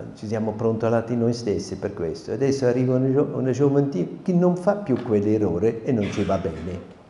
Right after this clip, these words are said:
Invece no, per quello bene dare fiducia, non una fiducia cieca, ma una fiducia, no, agli altri, anche a quel modo che faranno diverso. E qui arrivo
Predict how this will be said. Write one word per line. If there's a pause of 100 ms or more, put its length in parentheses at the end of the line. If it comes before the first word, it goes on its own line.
(200)
Invece
no, (180)
per
quello (920)
bene
dare
fiducia, (460)
non
una
fiducia
cieca,
ma
una
fiducia,
no, (160)
agli
altri,
anche (420)
a
quel
modo
che
faranno
diverso. (960)
E
qui
arrivo